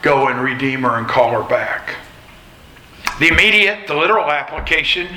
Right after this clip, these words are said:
was to Israel in the eighth century B C. Uh, they had been repudiated and judged by God for their apostasy, for going and seeking idols.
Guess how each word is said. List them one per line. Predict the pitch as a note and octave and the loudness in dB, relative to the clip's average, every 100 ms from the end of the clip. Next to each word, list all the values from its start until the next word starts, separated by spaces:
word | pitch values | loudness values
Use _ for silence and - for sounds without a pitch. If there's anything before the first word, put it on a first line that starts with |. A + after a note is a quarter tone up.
| - - - | -6 -6 0
was | E3+ F#3 - | 4 4 4
to | G#3+ | 2
Israel | G3 A#3 G3+ D#3+ C#3+ | 2 2 0 0 0
in | D3 | 0
the | D#3+ | 2
eighth | F3 F#3 | 0 0
century | G3+ G3 F#3+ G3+ | -2 -2 0 0
B | F#3 G3+ | 0 -2
C. | F#3+ - B3+ B3 - - - - - - - - | -2 -2 -2 -2 -4 -6 -10 -14 -18 -18 -18 0
Uh, | C#3+ D3 C#3+ | 4 4 6
they | F3 | 4
had | F3+ | 4
been | F#3 F3+ | 2 2
repudiated | F3+ E3 F#3+ G3 G#3 G3+ G#3+ A#3 A3 | 0 -2 0 0 2 2 2 0 -4
and | G#3+ | -2
judged | G#3 A3+ B3 - | 0 0 0 -2
by | D#3+ | -2
God | D3+ D#3 D3 | 0 0 0
for | - F3+ | -2 0
their | F#3+ | 2
apostasy, | G3+ - - - - - - C3+ A2 - - - | 2 2 0 0 -4 -6 -2 -2 -2 -2 -2 0
for | F3+ E3 | 2 4
going | E3 F#3 G3+ | 4 4 2
and | G3 - | -2 -2
seeking | - G3 G#3 G#3+ G#3+ | -4 -4 -2 -2 2
idols. | G#3 A#3+ B3 - - - | 4 4 0 -6 -4 -4